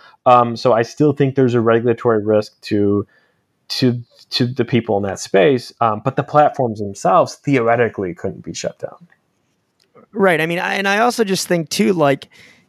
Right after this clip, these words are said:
Speaker 2: Chainalysis helped the U S government find the Twitter hacker in fifteen minutes or something stupid like that, because that Twitter hacker at some point fiat on-ramped, so there was an identity attached to their wallet address.
Speaker 1: Mm-hmm.
Speaker 2: And, and to me, I just, you know,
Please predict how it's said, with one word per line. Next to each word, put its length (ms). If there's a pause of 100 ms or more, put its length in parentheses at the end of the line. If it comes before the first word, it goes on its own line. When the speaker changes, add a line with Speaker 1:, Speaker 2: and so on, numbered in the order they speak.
(600)
Speaker 2:
Chainalysis 960
helped 280
the 80
U 180
S 120
government 600
find 460
the 100
Twitter 340
hacker 380
in 100
fifteen 540
minutes 360
or 120
something 320
stupid 320
like 180
that, 240
because 280
that 220
Twitter 280
hacker 340
at 160
some 220
point 320
fiat 340
on-ramped, 640 (280)
so 120
there 80
was 80
an 80
identity 680
attached 480
to 80
their 120
wallet 300
address. 280
Speaker 1:
Mm-hmm. 200 (380)
Speaker 2:
And, 220
and 240
to 120
me, 180
I 80
just, 300
you 80
know, 260